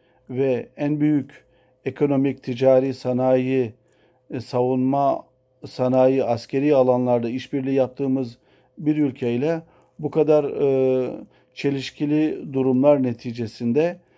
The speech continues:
bir yerlerden patlak vermesi gerekiyordu. Son zamanlarda Putin ve Cumhurbaşkanımız Erdoğan'ın neredeyse tabiri caizse yedikleri ayrı gitmez dercesine sık sık görüştüklerine şahit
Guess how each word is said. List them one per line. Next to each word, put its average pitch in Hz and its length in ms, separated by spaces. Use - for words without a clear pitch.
bir 165 200
yerlerden 139 480
patlak 143 440
vermesi 127 460
gerekiyordu. 131 680
Son 175 240
zamanlarda 131 840
Putin 139 500
ve 113 320
Cumhurbaşkanımız 120 1000
Erdoğan'ın 135 680
neredeyse 135 920
tabiri 127 460
caizse 120 540
yedikleri 139 580
ayrı 135 280
gitmez 139 580
dercesine 135 840
sık - 240
sık - 240
görüştüklerine 143 1120
şahit 147 520